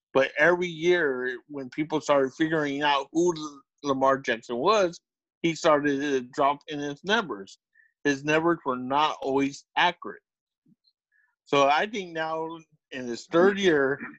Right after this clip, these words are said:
people are gonna realize who Lamar Jackson really is. Yes, he will get him to wins, but will he get over eleven? I just don't see it.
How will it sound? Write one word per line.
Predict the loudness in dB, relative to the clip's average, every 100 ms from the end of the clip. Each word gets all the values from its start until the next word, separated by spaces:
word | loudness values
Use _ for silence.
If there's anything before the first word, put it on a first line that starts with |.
| _ _ _ _ _ _ 0
people | 2 4 4
are | 2
gonna | -2 -4 0
realize | 2 4 2 0 -6 -4
who | -2 -2
Lamar | -2 -4 -4 -8 -8
Jackson | -6 -6 -6 -6
really | 0 2 4 4 4
is. | 4 4 0
Yes, | 2 4 2
he | -2
will | 2 2 2 0 -4 _ _ _ -2
get | 0
him | 0 -4
to |
wins, | -4 0 0 -2 -6 -10 -16 _ _ _
but | -2 -2
will | -2 -4 -6
he | -8
get | -6 -6 -6 _ _ -6
over | -2 2 2 0
eleven? | 0 0 -2 -8
I | -8 -8
just | -10 -16 -14
don't | -14 -8
see | -4 -2
it. | -2